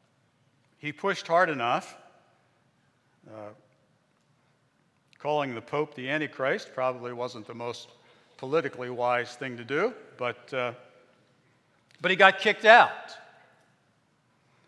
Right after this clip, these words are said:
You say, "Well, that wasn't his fault. He was standing for the truth."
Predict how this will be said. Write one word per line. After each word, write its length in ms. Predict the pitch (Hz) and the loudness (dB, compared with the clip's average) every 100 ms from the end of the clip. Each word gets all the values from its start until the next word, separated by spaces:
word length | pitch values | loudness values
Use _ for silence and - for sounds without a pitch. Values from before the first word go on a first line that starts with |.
| _ _ | _ _
You 40 | |
say, 140 | - 156 | -2 0
"Well, 140 | 147 | 4
that 180 | 160 196 | 6 6
wasn't 400 | 175 170 147 135 - | 2 0 -2 -8 -10
his 260 | - 202 180 | -2 -2 -2
fault. 320 | - 139 180 | 0 4 4
He 80 | 180 | 4
was 140 | 139 | -6
standing 400 | - 156 143 151 | -6 -4 -2 -2
for 160 | 143 151 | -6 -6
the 80 | 147 | -8
truth." 640 | - 247 135 - - - | -4 -2 -2 -6 -20 -20